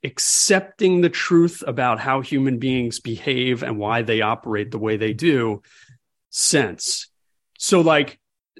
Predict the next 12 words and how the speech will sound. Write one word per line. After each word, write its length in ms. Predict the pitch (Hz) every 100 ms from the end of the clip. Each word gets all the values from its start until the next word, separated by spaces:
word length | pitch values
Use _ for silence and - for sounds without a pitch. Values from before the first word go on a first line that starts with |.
| _
I 100 | 160
was 340 | 156 139 - - -
talking 320 | 170 160 147
to 60 |
somebody 400 | 131 160 135 131
the, 220 | 120 131 123
yesterday 480 | - 139 135 - 131
at 80 | 113
the 60 | -
coffee 360 | 143 139 113
<laughs> 100 | 101
shop 220 | 123 -